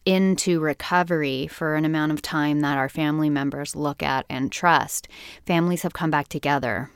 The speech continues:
Um, daughters talking to mothers, sons talking to fathers, nieces and nephews talking to aunts and uncles, best friends coming back into the fold, relationships rescued. It just takes time. It takes time to undo the damage, but it's a really good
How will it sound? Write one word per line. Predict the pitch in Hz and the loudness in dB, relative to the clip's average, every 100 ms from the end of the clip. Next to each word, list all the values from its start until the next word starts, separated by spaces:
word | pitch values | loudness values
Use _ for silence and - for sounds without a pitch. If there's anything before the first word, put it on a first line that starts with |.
| _ _ - - | _ _ -4 0
Um, | 143 139 135 139 | 2 2 0 2
daughters | 151 147 156 156 | 6 6 4 2
talking | - 147 - 160 | 2 0 0 -6
to | - | -2
mothers, | 156 147 135 123 131 - - - - - | 0 0 0 -4 -2 -2 -2 -6 -12 -4
sons | - 165 160 160 - | 0 4 4 2 0
talking | 165 147 156 151 | 0 0 0 -6
to | 147 | -4
fathers, | 147 139 135 135 143 - - - - - | 2 2 2 0 -6 -8 -14 -18 -12 -2
nieces | 170 170 165 | -2 0 0
and | 165 | 2
nephews | 160 156 165 156 | 2 2 0 0
talking | 170 151 160 156 | 0 0 0 -2
to | - | -2
aunts | 151 147 156 | 0 0 -2
and | - | 0
uncles, | 147 147 131 143 | 0 0 -2 -2
best | - 156 - | 0 2 2
friends | - 156 156 151 | 2 2 2 -2
coming | - 156 151 | -2 0 2
back | 139 - | 0 0
into | 151 - | -6 -6
the | 139 | -6
fold, | - 151 143 147 | -6 -4 -4 -4
relationships | 151 156 160 147 - 165 - - - | -2 0 0 0 -2 -2 -2 -6 -4
rescued. | 143 139 - 143 127 131 - - - - - - - | 0 0 -2 -4 -4 -6 -10 -20 -20 -20 -20 -20 -6
It | 165 | -2
just | 180 170 | -2 -2
takes | - 165 - | 0 -2 -2
time. | - 147 143 139 - | 0 2 2 -2 -4
It | 156 | -4
takes | 185 - | -4 -2
time | - 156 160 | 0 2 2
to | - | 0
undo | 156 151 151 | -2 0 -2
the | 139 | -2
damage, | 135 139 139 127 - | -2 0 0 -2 -6
but | 151 123 | -4 -4
it's | 98 165 | -4 -6
a | |
really | 151 165 165 175 | -4 -2 -2 -2
good | 151 165 156 147 | -2 -2 -2 -4